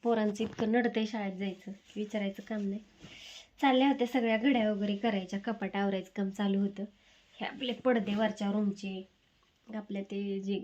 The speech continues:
राऊंडमध्ये काच आहे त्याचे सगळे पडदे वगैरे आपण टिच करून आणलेले आहेत. अमेरिकन टिच केलंय हे सगळं असं पडदे, जसे खाली खालच्या रूममध्ये आहेत तसेच वरच्या पण रूमला केले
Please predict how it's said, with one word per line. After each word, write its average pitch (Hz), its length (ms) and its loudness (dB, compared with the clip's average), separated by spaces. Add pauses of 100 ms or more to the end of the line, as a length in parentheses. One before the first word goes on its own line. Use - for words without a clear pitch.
(180)
राऊंडमध्ये 208 500 0
काच 208 340 -4
आहे 190 260 -4
त्याचे 202 240 -8
सगळे 196 280 -8
पडदे 202 380 -4
वगैरे 202 220 -2
आपण 208 260 -2
टिच 208 260 -6
करून 214 280 -4
आणलेले 214 360 -2
आहेत. 208 220 -8 (640)
अमेरिकन 269 500 4
टिच 269 260 -2
केलंय 214 340 2
हे 214 120 0
सगळं 196 340 -6
असं 202 180 -12
पडदे, 214 360 -4 (440)
जसे 220 240 -4
खाली 220 320 0 (100)
खालच्या 220 280 0
रूममध्ये 214 380 -2
आहेत 202 160 -6 (100)
तसेच 226 440 -8
वरच्या 208 300 -4
पण 208 180 -2
रूमला 208 340 -2
केले 190 300 -4